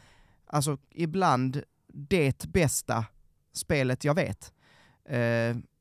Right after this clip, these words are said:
och Fallout-serien likaså. Alltså jag, jag håller Fallout fyra, som många tycker är liksom jättebuggigt och, och inte det bästa i serien, så.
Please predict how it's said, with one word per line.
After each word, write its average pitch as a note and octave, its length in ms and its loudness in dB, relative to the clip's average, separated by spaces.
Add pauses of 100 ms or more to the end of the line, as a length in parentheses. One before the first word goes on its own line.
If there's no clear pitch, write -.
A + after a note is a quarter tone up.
(300)
och C3+ 180 -4
Fallout-serien B2 1000 2
likaså. D#3 540 0
Alltså C3 240 2
jag, C3+ 240 -2
jag B2+ 180 -2
håller D3 280 2
Fallout D3 560 0 (540)
fyra, F#3+ 500 4
som D#3+ 180 0
många G#3 300 2
tycker D#3 400 -2
är C#3 140 0
liksom C3+ 360 -2 (380)
jättebuggigt A#2+ 1200 -2
och, A2+ 340 -2
och A#2 280 -6
inte C#3 300 -4
det A#2+ 80 -2
bästa A#2+ 300 -2
i A#2+ 40 -2
serien, A2 380 -2
så. A2 180 -2